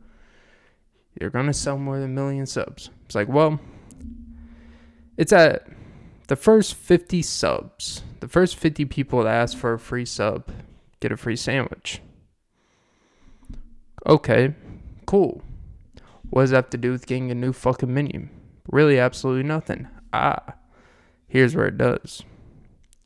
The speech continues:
So now you get, if you go to Subway tomorrow, <clears throat> you get a free six inch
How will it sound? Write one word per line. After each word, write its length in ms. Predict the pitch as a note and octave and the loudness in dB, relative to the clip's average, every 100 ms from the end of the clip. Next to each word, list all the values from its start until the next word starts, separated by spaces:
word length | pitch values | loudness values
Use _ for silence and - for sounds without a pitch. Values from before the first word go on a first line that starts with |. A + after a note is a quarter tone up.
| - _ _ _ _ _ _ _ _ _ _ _ _ _ - | -20 _ _ _ _ _ _ _ _ _ _ _ _ _ -2
So 280 | - C#3+ C3+ | 8 10 10
now 340 | C3+ D#3+ D#3+ | 8 8 8
you 260 | C#3 B2+ B2+ | 6 4 4
get, 440 | B2+ A#2+ B2 - - - - - - - - _ | 6 6 2 -4 -18 -20 -20 -20 -20 -20 -20 _
if 120 | - | 0
you 100 | D3 | 4
go 240 | D3+ D3 C3+ | 8 8 6
to 120 | B2+ | 2
Subway 380 | - C#3 B2+ A#2 | 2 2 2 0
tomorrow, 480 | - A#2 B2 C3+ C3+ - - - _ - | -2 -4 -2 -4 -8 -16 -20 -20 _ -20
<clears throat> 420 | - - - - | -20 -20 -18 4
you 480 | C4+ G#3+ E3+ B2+ B2 - - - _ - - _ | 8 10 8 6 -2 -10 -20 -20 _ -20 -20 _
get 240 | D#3 D#3+ C#3 | 4 8 8
a 80 | |
free 420 | - - F#3+ G#3+ F#3 | 6 4 4 4 2
six 480 | - - G3 - - | 2 4 4 2 -4
inch 480 | A#2+ - - - | -4 -4 -8 -10